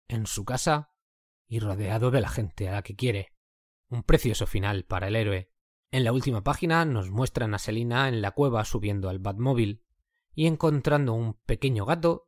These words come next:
y una nota en la que Bruce le recuerda cuánto la quiere. Este cómic, que por sí solo me parece una auténtica obra de arte,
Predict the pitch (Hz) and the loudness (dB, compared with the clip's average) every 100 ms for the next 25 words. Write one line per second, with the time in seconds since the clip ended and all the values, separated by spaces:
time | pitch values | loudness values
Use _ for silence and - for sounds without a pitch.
0 | _ 170 170 160 147 143 151 - _ 117 | _ 0 4 4 4 2 2 -8 _ -4
1 | 104 87 - 90 - _ _ - 139 135 | -4 -4 -10 -16 -18 _ _ 2 6 6
2 | 104 - _ _ _ - 104 101 117 110 | 2 -8 _ _ _ -6 -6 -2 -2 0
3 | 117 131 _ _ _ - 110 98 - 101 | 0 -2 _ _ _ -2 -2 0 -2 -4
4 | 98 113 113 87 - _ _ _ _ _ | -2 -2 -2 -2 -10 _ _ _ _ _
5 | _ _ _ _ 196 190 - 107 156 165 | _ _ _ _ -4 -2 -2 2 4 4
6 | 156 - - 120 110 - 143 135 117 104 | 0 -6 -4 -2 0 0 2 4 2 0
7 | 98 113 120 110 101 107 127 120 95 - | -2 -2 0 0 0 -2 -2 -4 -6 -6
8 | 143 - _ _ 151 147 117 123 143 - | -8 -10 _ _ 0 2 0 0 -2 -2
9 | 131 - | -4 -6